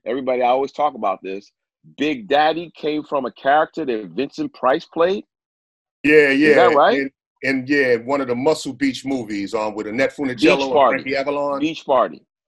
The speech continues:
Speaker 1: It was
Speaker 2: Beach
Speaker 1: Beach
Speaker 2: Party.
Speaker 1: Party.
Speaker 2: Beach Pa-, yeah, yeah,
Speaker 1: Yes.
Speaker 2: yeah.
Speaker 1: <laughs> So you got that. Oh, wait a minute. I think I, I think I, and he was, like, the big boss or whatever the case may be.
Speaker 2: No, no, no, no. It was like, it was somebody in a sombrero that would be sleeping the whole movie.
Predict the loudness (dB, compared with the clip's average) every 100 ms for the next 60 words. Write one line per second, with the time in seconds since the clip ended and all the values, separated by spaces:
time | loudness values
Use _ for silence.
0 | _ -10 -6 2 2 4 2 0 -4 -8
1 | -8 -8 -4 -2 0 2 0 -2 -8 -10
2 | _ _ _ _ _ _ _ -20 _ -20
3 | _ -20 _ -18 -16 -4 -2 -2 -2 -2
4 | -2 -8 -8 -18 _ _ -20 _ 2 4
5 | 4 4 -2 -4 -4 -6 -4 -2 0 0
6 | 2 0 0 -4 -4 -4 -6 -6 -6 -6
7 | -2 -2 -4 -2 -2 2 4 4 0 -10
8 | -8 -8 -10 -12 -12 -12 -14 2 4 6
9 | 4 4 4 4 6 4 4 -2 _ _
10 | _ _ 0 0 2 0 2 2 0 _
11 | 0 0 -2 -2 2 2 2 -2 -4 -4
12 | 0 0 2 0 0 -2 -2 -8 -8 -8
13 | -6 -4 -4 -4 -4 -2 2 2 2 2
14 | 0 -2